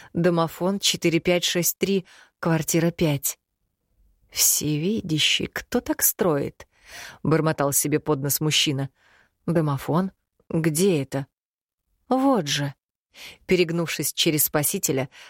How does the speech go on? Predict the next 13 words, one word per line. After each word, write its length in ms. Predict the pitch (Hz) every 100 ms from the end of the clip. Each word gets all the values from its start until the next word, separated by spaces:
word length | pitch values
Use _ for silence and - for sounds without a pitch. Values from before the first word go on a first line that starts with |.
| - -
Алина 320 | 165 208 180
медленно 480 | 170 202 185 160 156
потыкала 440 | 160 165 156 147
пальцем 500 | 170 180 175 - 151 - - -
и 80 |
вцепилась 640 | 214 - 185 170 160 151 147
в 60 |
ручку, 360 | 160 202 - -
как 160 | 147
только 240 | - 139 147
дверь 260 | 131 175 -
издала 340 | 156 143 139
сигнал. 520 | 131 139 143 135 127